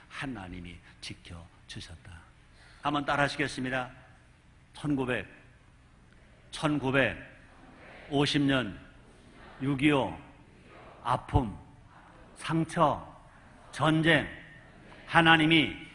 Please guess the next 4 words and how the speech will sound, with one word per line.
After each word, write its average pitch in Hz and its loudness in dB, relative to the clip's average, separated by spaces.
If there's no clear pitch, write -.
지켜주셨다. 95 -10
그렇습니다. 80 -20
천구백오십 117 -8
년 110 -12